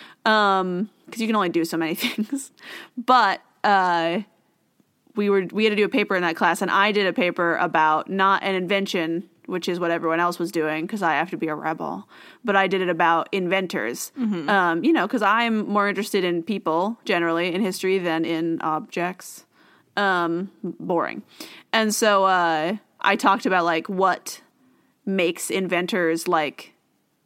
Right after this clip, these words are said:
Speaker 1: w-, why these people are the ones who get it, why they're
Speaker 2: Mm-hmm.
Speaker 1: the ones, and discoveries too, like, why these people are figuring it out.
Speaker 2: Yeah.
Speaker 1: And, um, like, a lot of my argument was about, um,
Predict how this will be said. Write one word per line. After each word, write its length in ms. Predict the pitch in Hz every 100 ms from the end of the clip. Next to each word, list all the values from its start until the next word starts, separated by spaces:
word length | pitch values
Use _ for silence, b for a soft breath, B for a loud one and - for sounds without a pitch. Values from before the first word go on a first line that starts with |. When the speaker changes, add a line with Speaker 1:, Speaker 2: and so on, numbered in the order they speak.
| _
Speaker 1:
w-, 240 | - -
why 280 | 190 214 220
these 340 | 180 202 208 -
people 400 | - 196 208 202
are 120 | 185
the 100 | 175
ones 300 | 175 175 180
who 240 | 196 170 - -
get 200 | 165 185
it, 220 | - - _
why 180 | 247 165
they're 100 | 202
Speaker 2:
Mm-hmm. 60 | 196
Speaker 1:
the 80 |
ones, 240 | 185 175 - 202
and 240 | - 233 226
discoveries 580 | 226 - 196 180 165 -
too, 140 | 165
like, 160 | 143 160
why 240 | 175 170
these 320 | 165 185 180 175
people 300 | 190 180 190
are 120 | 180
figuring 360 | - 180 175 170
it 80 | 156
out. 320 | 156 233 - -
Speaker 2:
Yeah. 280 | 185 127 220
Speaker 1:
And, 340 | 226 208 190 185
um, 640 | 185 175 165 156 165 185 - b b b
like, 280 | 202 196 185
a 80 | -
lot 260 | 202 202 240
of 260 | 240 208 -
my 540 | 185 196 196 196 190
argument 460 | 196 214 226 208 180
was 160 | 185
about, 500 | 190 170 175 180 -
um, 560 | 196 180 170 160 170